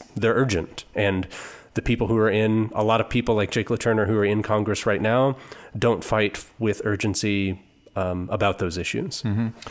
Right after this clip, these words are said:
Speaker 2: So you went to Washburn University in Topeka and got an education degree, went to grad
Speaker 1: Yes.
Speaker 2: school in Colorado?
Speaker 1: Yes, uh, did grad school at C U's Denver campus.
Speaker 2: Mm-hmm.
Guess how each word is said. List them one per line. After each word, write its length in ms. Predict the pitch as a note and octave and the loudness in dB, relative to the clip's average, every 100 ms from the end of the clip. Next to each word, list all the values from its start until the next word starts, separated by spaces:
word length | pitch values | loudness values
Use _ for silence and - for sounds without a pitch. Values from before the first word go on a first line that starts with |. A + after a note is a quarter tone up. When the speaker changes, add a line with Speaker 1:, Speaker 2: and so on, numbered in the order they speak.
| - | -14
Speaker 2:
So 140 | - C#3 | -2 2
you 40 | |
went 120 | C3+ | 2
to 60 | C3+ | 2
Washburn 440 | A#2 A#2+ - B2 | 2 2 2 2
University 500 | A#2 A2 A#2 A2+ B2 | 2 2 0 2 2
in 80 | A2 | 2
Topeka 360 | A2+ - C3+ D3 | 0 -4 0 0
and 100 | A#2 | 0
got 160 | G#2+ | 0
an 60 | G#2 | 0
education 520 | G2+ G2+ A2+ A2 - | -4 -4 -4 -4 -4
degree, 300 | A2+ A#2+ A2+ | -4 -2 -2
went 140 | A2+ | -2
to 60 | A2+ | -2
grad 260 | G#2 A2+ A#2 | 0 2 2
Speaker 1:
Yes. 40 | |
Speaker 2:
school 280 | - C3 B2 | 0 0 2
in 80 | A2+ | 0
Colorado? 520 | B2+ A2+ A2+ E3 G3+ - | 0 2 2 0 -2 0
Speaker 1:
Yes, 480 | D3 G#2+ - - - | 2 2 0 -4 0
uh, 260 | G#2+ G2+ G#2 | 2 2 2
did 240 | G#2+ G#2+ | 0 0
grad 200 | A#2 G#2+ | 0 0
school 260 | - A2 G2+ | 0 0 0
at 200 | - - | -2 -4
C 200 | - B2+ | 0 2
U's 420 | A2+ G#2+ G2+ - | 2 2 0 -2
Denver 320 | - G2+ F2+ | 0 0 0
campus. 520 | - F2+ - A#2 - | -4 -6 -4 -4 -2
Speaker 2:
Mm-hmm. 420 | A2 A2 B2 D3+ | 0 0 0 0